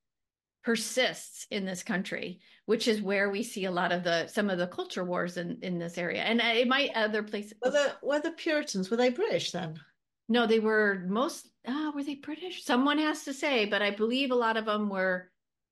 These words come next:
Speaker 1: Dutch and or British, maybe both. No, must have been British because we all spoke English. I don't know. What the
Speaker 2: We,
Speaker 1: heck?
Speaker 2: we're all terribly repressed. I mean, I wouldn't call it
Speaker 1: <laughs>
Speaker 2: Puritans, but we are terribly repressed.
Speaker 1: Well, and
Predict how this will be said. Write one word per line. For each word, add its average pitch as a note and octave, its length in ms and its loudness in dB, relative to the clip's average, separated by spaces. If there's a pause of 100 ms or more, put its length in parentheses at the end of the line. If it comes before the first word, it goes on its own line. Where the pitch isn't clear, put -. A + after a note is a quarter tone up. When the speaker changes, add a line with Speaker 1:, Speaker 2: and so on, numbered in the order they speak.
(480)
Speaker 1:
Dutch A#3+ 640 -4 (240)
and G#3+ 320 2
or F#3+ 160 0
British, - 640 -8 (240)
maybe G#3+ 240 0
both. D#3+ 300 -4 (120)
No, A3+ 160 2
must C#4+ 200 2
have - 40 -16
been D4 140 2
British G#3+ 320 2
because A3+ 260 -4
we A#3+ 140 2
all A#3+ 140 0
spoke A3+ 320 -4
English. F3 440 -2
I F#3+ 140 -2
don't D#3 180 -2
know. D3 180 -6
What E3+ 220 0
the E3 80 -2
Speaker 2:
We, F3 80 0
Speaker 1:
heck? D3 220 -4 (160)
Speaker 2:
we're F#4 180 4
all C4+ 160 4
terribly A#3 460 2
repressed. F3+ 720 0 (440)
I B3 60 0
mean, B3 100 4
I C4 40 2
wouldn't C4 240 2
call G#3+ 160 4
it G#3 60 2 (240)
Speaker 1:
<laughs> - 220 -20
Speaker 2:
Puritans, F3 300 0
but G#3+ 160 -2
we C#4 80 -2
are F4+ 200 2
terribly B3 420 0
repressed. - 720 -10 (800)
Speaker 1:
Well, B3 160 6
and C4+ 260 2